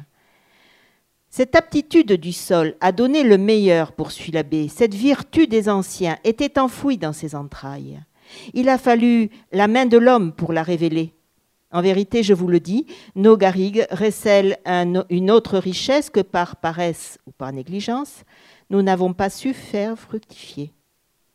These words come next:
Autour de la table, les convives se taisent dans l'attente d'un éclaircissement. Seul Fra Bartolomeo esquisse un sou-,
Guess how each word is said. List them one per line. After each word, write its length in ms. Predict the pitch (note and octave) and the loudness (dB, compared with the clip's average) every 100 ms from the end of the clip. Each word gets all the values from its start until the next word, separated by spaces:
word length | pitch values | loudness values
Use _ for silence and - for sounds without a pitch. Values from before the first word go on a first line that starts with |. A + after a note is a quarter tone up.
| _ _ _ _ _ | _ _ _ _ _
Autour 280 | C3+ - D3 | -14 -12 -6
de 80 | D3 | -6
la 120 | D3 | -6
table, 440 | - B3+ A#3+ F3+ E2+ | -6 -6 -4 -6 -4
les 140 | F3 | -4
convives 480 | E3+ G3 A3+ B3+ F3+ | -2 -2 -2 -4 -4
se 160 | - | -6
taisent 520 | F3 - G3 B3 B3+ C#4 - - _ | -8 -4 -2 -2 -4 -8 -12 -20 _
dans 160 | F3+ F#3+ | -2 0
l'attente 600 | F#3+ F3+ F#3 A#3 C4+ - | 2 -2 -2 -4 -4 -4
d'un 320 | G3+ E3+ F3 | -4 -2 -2
éclaircissement. 960 | G3 - G3 - - G3 - F3 D#3+ D#3 - _ _ _ _ _ _ _ | -4 -6 -8 -8 -14 -16 -12 -10 -10 -12 -16 _ _ _ _ _ _ _
Seul 440 | - B3 C4 C4 - | -2 2 2 -2 -8
Fra 400 | - - A3 C3 | -14 -4 -2 -2
Bartolomeo 1080 | D3+ D#3 - E3+ D#3+ E3 G3 G#3 G#3+ A#3+ A#3+ _ _ _ _ _ _ _ _ | -4 -6 -4 -6 -4 -4 -2 -2 -2 -4 -10 _ _ _ _ _ _ _ _
esquisse 540 | G3 F#3+ - A3+ G#3+ - - | -6 -6 -10 -10 -10 -10 -4
un 140 | F#3 | -4
sou-, 320 | - A3 A3 | -4 -4 -4